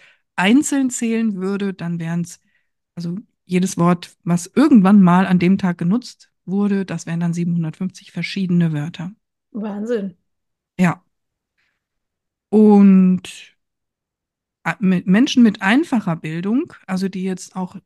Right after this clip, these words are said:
Speaker 1: im Alltag nicht so sehr viel kommunikativ unterwegs sind und da nicht diese Kompetenzen brauchen, äh, die wer-, kommen so hin mit fünftausend Wörtern.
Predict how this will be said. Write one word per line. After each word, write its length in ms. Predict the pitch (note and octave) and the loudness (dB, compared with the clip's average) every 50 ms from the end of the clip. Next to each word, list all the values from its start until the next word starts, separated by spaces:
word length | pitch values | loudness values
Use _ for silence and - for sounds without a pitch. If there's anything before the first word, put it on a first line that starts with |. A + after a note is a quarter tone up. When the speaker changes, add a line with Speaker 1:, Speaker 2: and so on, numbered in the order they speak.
| _ - | _ -4
Speaker 1:
im 180 | F#3 F3+ - | -4 -4 -2
Alltag 460 | F#3 F3+ G#3 A#3 - A#3 G#3 G3 G3+ G#3+ | -2 -2 -2 -2 0 0 -2 0 2 2
nicht 240 | B3 C#4+ - - | 2 2 0 -4
so 100 | - A#3 | -6 -4
sehr 220 | A3 G#3 G3 G3+ G#3 | -2 -2 -2 -2 -4
viel 560 | G3+ - - G3+ G3+ G3+ G3 G3+ G3 G3+ - _ _ _ _ - | -4 -6 -6 -4 -4 -2 -2 -2 -4 -4 -8 _ _ _ _ -6
kommunikativ 960 | - A3 A3+ A#3+ A3 G#3+ G3+ - F#3+ F3+ - - - G3+ G3+ G#3+ G3+ - - | -2 0 2 4 2 2 0 -2 -8 -10 -8 -8 -4 -2 -2 -2 -2 -4 -8
unterwegs 580 | - G3 F3+ F#3 F3+ E3 F3+ A#3+ B3 - - - | -10 -8 -8 -6 -6 -6 -6 -6 -8 -10 -10 -8
sind 300 | F3 F#3+ G#3+ A#3 A3+ G3 | -4 -2 -2 -2 -2 -4
und 360 | F#3+ F#3 E3+ - - - - | -6 -8 -8 -8 -10 -10 -6
da 140 | E3+ F3 F3 | -4 -2 -2
nicht 260 | F#3 G3 F#3+ - _ _ _ _ _ _ _ _ - | -2 -2 -4 -8 _ _ _ _ _ _ _ _ -6
diese 220 | F#3+ F#3+ F#3 F#3 | -4 -2 -2 -2
Kompetenzen 600 | F#3 G3 F#3+ F#3 F#3 - F#3 F3+ F3+ - F3+ F3 E3 | -2 -2 -4 -4 -4 -4 -4 -6 -6 -4 -6 -6 -6
brauchen, 680 | D#3 E3 D#3+ F#3 A#3+ D#4 - - A3 A#3 C4+ C#4+ - _ _ _ _ _ _ _ _ _ _ _ _ _ _ _ _ _ | -8 -8 -6 -4 -4 -4 -2 0 0 2 2 0 -2 _ _ _ _ _ _ _ _ _ _ _ _ _ _ _ _ _
äh, 220 | - G3+ G3+ G3+ F#3+ | -4 -2 -2 -2 -2
die 280 | G3 G#3 G#3+ B3 C4 - _ _ - | -2 -2 -4 -4 -4 -6 _ _ -12
wer-, 340 | F#3 F3 G3 G3 G3+ G3+ G3+ G#3 G3+ G3 | -8 -6 -6 -6 -6 -8 -8 -8 -8 -6
kommen 240 | - G#3 A3 A#3 A3+ | -4 -2 0 0 0
so 100 | G#3+ F#3+ | 0 0
hin 220 | F3 G#3+ A3+ A#3 A3 | 0 0 0 2 0
mit 160 | G#3 G#3 - | 0 -2 -4
fünftausend 720 | - A#3 A3 G#3+ - - - F3+ E3 E3+ E3+ E3+ E3 - | -6 -6 -6 -8 -8 -12 -14 -12 -10 -10 -8 -8 -10 -10
Wörtern. 400 | D3+ D#3 D#3+ - - F3+ F#3 G3 | -10 -12 -12 -12 -14 -16 -18 -18